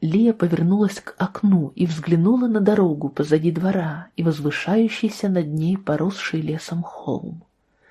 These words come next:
Ей не терпелось скорее попасть домой, чтобы спросить у Сейди, не был ли именно Дерри Шварц отцом её покойного сыночка. Однако, немного подумав, Лия решила, что делать этого определённо не стоит.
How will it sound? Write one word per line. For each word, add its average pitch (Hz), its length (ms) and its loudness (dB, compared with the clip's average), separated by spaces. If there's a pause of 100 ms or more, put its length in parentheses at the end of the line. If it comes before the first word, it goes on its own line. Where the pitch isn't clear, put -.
(500)
Ей 185 320 2
не 226 120 2
терпелось 220 600 2
скорее 170 480 0
попасть 160 440 -4
домой, 160 440 0
чтобы 185 340 2
спросить 202 560 2
у 233 40 -2
Сейди, 160 680 2 (640)
не 185 240 6
был 214 160 6
ли 214 200 6
именно 220 320 4
Дерри 220 480 4
Шварц - 680 -2
отцом - 460 -2
её 185 300 2
покойного 190 560 -2
сыночка. 175 800 -6 (1200)
Однако, 185 720 0
немного 233 520 4
подумав, 208 600 2
Лия 208 320 8
решила, 175 580 0
что - 300 -2
делать 185 520 2
этого 214 420 4
определённо 160 840 0
не 165 160 -2
стоит. - 640 -12